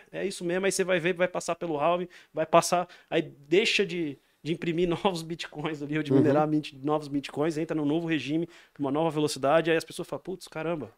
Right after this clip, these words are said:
Speaker 1: é isso mesmo.
Speaker 2: Ah.
Speaker 1: Vai ter o efeito, o efeito de, de, das pessoas, é, acompanharem o assunto e lembrarem, né? Porque é, é, é o que eu falei, é um negocinho complexo, entendeu?
Speaker 2: Sim.
Speaker 1: Então,
Speaker 2: Eu
Speaker 1: é, é, é,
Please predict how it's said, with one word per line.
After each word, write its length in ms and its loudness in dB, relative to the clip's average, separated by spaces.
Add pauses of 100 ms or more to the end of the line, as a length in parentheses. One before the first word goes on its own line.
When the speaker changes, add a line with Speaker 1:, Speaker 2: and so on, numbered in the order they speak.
(120)
Speaker 1:
é 80 -4
isso 160 -8
mesmo. 180 -4 (320)
Speaker 2:
Ah. 60 -4
Speaker 1:
Vai 100 4
ter 80 8
o 60 12
efeito, 640 8 (200)
o 100 2
efeito 380 2
de, 400 2
de, 600 -6 (720)
das 280 -2
pessoas, 480 -2 (160)
é, 160 -6
acompanharem 600 4
o 20 6
assunto 280 2
e 20 0
lembrarem, 460 4
né? 160 0
Porque 500 0
é, 520 -2
é, 40 0
é 40 0
o 60 -2
que 80 -2
eu 60 2
falei, 240 4 (200)
é 120 2
um 60 4
negocinho 340 4
complexo, 560 -2
entendeu? 340 4
Speaker 2:
Sim. 60 4
Speaker 1:
Então, 640 4 (600)
Speaker 2:
Eu 160 4
Speaker 1:
é, 60 2
é, 520 -4
é, 260 -4